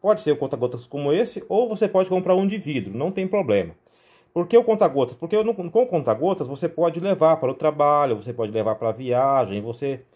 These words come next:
pode levar pra onde você quiser. E você vai utilizar mais ou menos vinte gotas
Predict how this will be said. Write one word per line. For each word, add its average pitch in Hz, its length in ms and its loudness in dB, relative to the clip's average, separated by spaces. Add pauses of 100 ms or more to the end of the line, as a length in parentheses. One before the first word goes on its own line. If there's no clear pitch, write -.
(220)
pode 156 160 -2
levar 165 180 2
pra 180 140 0
onde 233 240 0
você 202 240 -4
quiser. 180 360 -4
E 165 100 -4
você 196 260 -4
vai 185 120 2
utilizar 131 720 2 (1200)
mais 151 180 2
ou 170 60 2
menos 151 260 0
vinte 190 360 -2
gotas 131 600 0